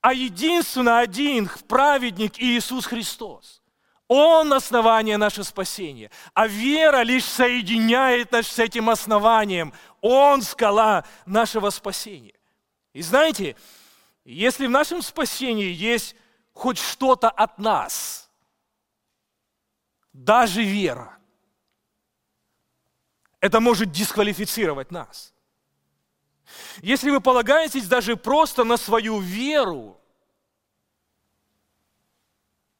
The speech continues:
вы сможете быть уверены в своем спасении настолько, насколько сильна ваша вера. А всегда ли наша вера сильна?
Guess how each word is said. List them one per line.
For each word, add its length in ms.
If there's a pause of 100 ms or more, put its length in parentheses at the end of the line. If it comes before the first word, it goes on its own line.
(100)
вы 180
сможете 500
быть 200
уверены 480
в 40
своем 280
спасении 580
настолько, 720
насколько 560
сильна 600
ваша 380
вера. 480 (3500)
А 120
всегда 440
ли 100
наша 300
вера 320
сильна? 520